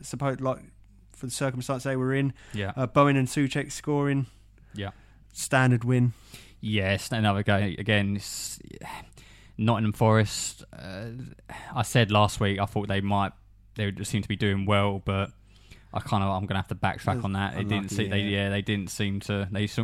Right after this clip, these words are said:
Speaker 2: they just lost it defensively in the last bit of the game and allowed West Ham back in, and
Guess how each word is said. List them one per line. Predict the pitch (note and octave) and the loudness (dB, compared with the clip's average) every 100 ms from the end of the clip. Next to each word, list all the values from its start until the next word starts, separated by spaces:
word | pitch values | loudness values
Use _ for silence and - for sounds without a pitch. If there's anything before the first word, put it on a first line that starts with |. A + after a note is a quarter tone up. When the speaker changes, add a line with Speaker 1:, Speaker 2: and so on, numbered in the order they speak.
| - | -2
Speaker 2:
they | A#2 | -4
just | - - A2+ | -4 -4 0
lost | G#2+ - | -2 -2
it | F#2+ | -10
defensively | - G2 G2 G2+ A2 G2+ | -2 -2 -2 -6 -2 0
in | G2 | 0
the | G2 | 0
last | G2+ G2 - | 0 0 -2
bit | |
of | G#2 | -6
the | F#2+ | -2
game | G2+ G#2 G2+ | 0 2 0
and | G2 G2 | 0 -2
allowed | G2+ G#2 G2 | 0 2 2
West | G2 F#2 | 0 0
Ham | G#2+ G2+ | 0 2
back | G2+ - | 0 0
in, | G#2+ G#2 | 0 2
and | G#2+ G#2+ G#2 | 2 0 -4